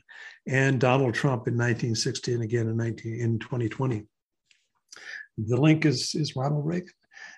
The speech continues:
And, uh, I, I, I think it's, uh, foolish to ignore that. And my also, my sense also is that unrepented racism tends to fester.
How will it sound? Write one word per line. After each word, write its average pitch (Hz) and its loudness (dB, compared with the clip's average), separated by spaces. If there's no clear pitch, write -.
And, 117 -2
uh, 117 -2
I, 131 -8
I, 131 -8
I 117 0
think - -2
it's, - -4
uh, 123 -2
foolish 143 6
to 131 0
ignore 123 0
that. 98 -4
And 151 -2
my 160 4
also, 202 2
my 160 2
sense - 2
also 175 6
is 147 2
that 139 0
unrepented 156 4
racism 113 0
tends 110 -4
to 104 -12
fester. - -10